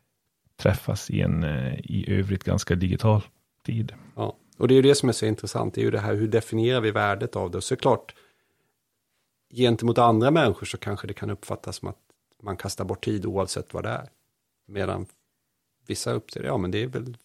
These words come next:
Speaker 2: fantastiskt att du, du lägger din tid på något du, du trivs med, som gör att du min-, då kanske minskar stressnivåerna. Så det, det är ju två saker. Det ena är hur vi ser det som individer och det andra är hur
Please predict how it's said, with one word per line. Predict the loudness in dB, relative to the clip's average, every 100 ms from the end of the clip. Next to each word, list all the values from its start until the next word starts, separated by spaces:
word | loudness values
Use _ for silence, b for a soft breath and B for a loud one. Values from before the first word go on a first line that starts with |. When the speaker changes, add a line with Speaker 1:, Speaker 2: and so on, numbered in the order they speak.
| _
Speaker 2:
fantastiskt | -8 -8 -8 -8 -10
att | -12
du, | -12 -12
du | -12 -8
lägger | -8 -8
din | -8 -10
tid | -12 -12
på | -12
något | -12
du, | -12 -14
du | -12
trivs | -8 -8 -8 -10
med, | -12
som | -8 -6
gör | -6
att | -4
du | -2
min-, | -2 -2
då | -2
kanske | -2 -2
minskar | 0 -2 -2 -6
stressnivåerna. | -6 -6 -6 -8 -10 -10 -8
Så | -2
det, | 0
det | 2
är | 0
ju |
två | 2 4 6 6
saker. | 2 -2
Det | 0
ena | 0 2 2
är |
hur | 0
vi | -4
ser | -8 -4 -4
det | -6
som | -6
individer | -6 -6 -6 -6 -6
och | -4
det |
andra | -2 0 -2
är | -2
hur | -6 -10